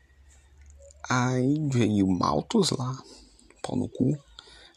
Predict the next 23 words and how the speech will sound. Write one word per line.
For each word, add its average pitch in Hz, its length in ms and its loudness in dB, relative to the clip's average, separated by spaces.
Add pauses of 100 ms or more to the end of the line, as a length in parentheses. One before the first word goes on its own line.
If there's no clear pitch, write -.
Aí 175 140 0
teve 131 240 0
todo 127 180 0
aquele 131 200 2
negócio 104 440 0
de - 60 -8
controle 92 380 -2
de 92 100 -4
natalidade, 92 760 -2
não 85 120 0
nascer 87 280 -4
tanta 78 320 -4
gente, 98 340 0
pipipi, 90 560 -2
popopô 82 640 0
e 71 60 -4
ppp. 98 640 -2 (640)
Aí 135 80 2
depois 131 240 4
vieram 120 180 2
as 139 160 2
máquinas, 135 540 0
pá. 123 420 -2